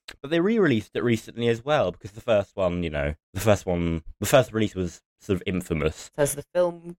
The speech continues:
Speaker 2: grossed over one hundred thirty-six million, and there was negative reviews, although Smith's performance received some positive reception. Anyway.
Speaker 1: Yeah.
Speaker 2: Um, what did you like about Morbius?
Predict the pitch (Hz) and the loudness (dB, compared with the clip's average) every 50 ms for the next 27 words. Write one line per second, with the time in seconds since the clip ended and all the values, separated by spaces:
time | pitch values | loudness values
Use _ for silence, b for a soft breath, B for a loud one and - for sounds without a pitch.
0 | _ - 160 160 156 165 165 - - 151 143 139 139 135 131 - - - 143 147 | _ 0 2 2 2 2 -4 -6 -4 -4 -2 0 0 0 0 -2 -4 -6 -6 -4
1 | - 175 170 165 170 160 160 156 151 147 143 - - _ - 143 139 131 123 120 | -2 -2 -2 -2 -2 0 2 4 4 4 2 -2 -8 _ -4 -2 0 2 2 2
2 | 117 113 117 123 _ _ _ _ _ _ _ _ - 120 120 120 120 117 123 160 | 0 0 -4 -8 _ _ _ _ _ _ _ _ -4 -2 0 0 0 -2 -4 -6
3 | - _ _ _ _ _ - 139 131 131 131 - 151 156 156 160 160 - 156 143 | -10 _ _ _ _ _ -4 -2 0 0 -2 -2 0 0 0 0 0 0 -2 0
4 | 139 135 131 131 123 120 113 117 113 - _ _ _ _ _ _ _ _ _ - | 0 0 -2 0 0 0 2 0 -2 -4 _ _ _ _ _ _ _ _ _ -4
5 | 151 143 143 147 156 151 151 - - - - 196 196 202 - - - - 165 - | -4 -2 0 0 0 0 -2 -6 -8 -8 0 2 2 2 2 -2 -10 -10 -14 -4
6 | - 160 156 143 127 120 113 113 - - 131 - - 139 135 135 131 - - 131 | 0 0 2 2 2 -2 -2 -4 -10 -12 -12 -10 -4 -2 -2 -2 -2 -4 -4 -4
7 | 123 127 123 - 143 135 135 131 - 131 123 - 120 - 123 - _ - - 107 | -4 -2 0 2 2 2 2 -2 -8 -10 -12 -12 -6 -6 -6 -6 _ -10 -8 -8
8 | 113 117 _ _ _ _ _ _ - 170 180 175 151 139 123 113 117 113 _ _ | -8 -8 _ _ _ _ _ _ -8 -4 -4 -2 -2 -2 -2 -2 -4 -6 _ _
9 | _ _ - 117 98 80 - _ _ _ _ _ _ - 156 156 151 147 139 143 | _ _ 0 2 2 2 0 _ _ _ _ _ _ -4 -2 -2 0 -2 -2 -4
10 | 143 143 139 143 _ _ _ _ _ _ _ _ - 170 175 180 208 - 175 180 | -6 -6 -8 -8 _ _ _ _ _ _ _ _ 2 4 4 4 2 -4 -2 -2
11 | 170 160 156 151 147 - 139 135 127 113 131 135 135 127 120 113 117 120 123 - | 0 0 0 0 -2 -2 -2 -2 -2 -2 -2 -2 -2 -2 -2 -2 -2 -4 -4 -6
12 | - | -14